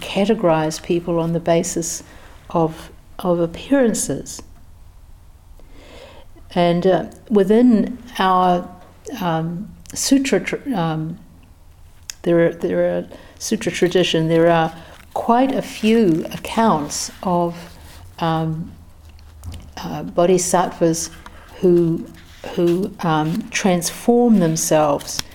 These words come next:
from females into males and, and males into females, the whole kind of sub-theme that goes on within the sutras. Um,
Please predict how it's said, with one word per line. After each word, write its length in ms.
from 160
females 720
into 220
males 720
and, 340
and 160
males 560
into 160
females, 400
the 140
whole 160
kind 240
of 200
sub-theme 800
that 160
goes 260
on 380
within 280
the 80
sutras. 720
Um, 420